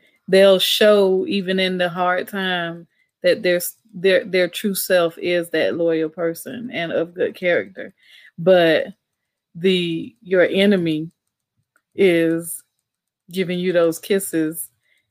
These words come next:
and, and all that love in the good times, and then in the hard, they show their, their true colors.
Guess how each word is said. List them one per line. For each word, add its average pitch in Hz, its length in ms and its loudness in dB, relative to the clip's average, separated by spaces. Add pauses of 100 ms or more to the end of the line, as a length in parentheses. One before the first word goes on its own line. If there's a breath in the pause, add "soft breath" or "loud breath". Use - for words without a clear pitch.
(140)
and, 170 460 -4
and 175 160 -2
all 175 200 2
that 165 180 4
love 180 440 4
in 160 120 -2
the 156 80 -4
good 180 240 -2
times, 160 560 -4
and 160 120 -2
then 160 200 -4
in 160 100 -6
the 156 80 -6
hard, 170 380 -2
they 156 160 -4
show 165 240 0
their, 151 180 0
their 160 240 -8
true 170 240 -8
colors. 175 560 -4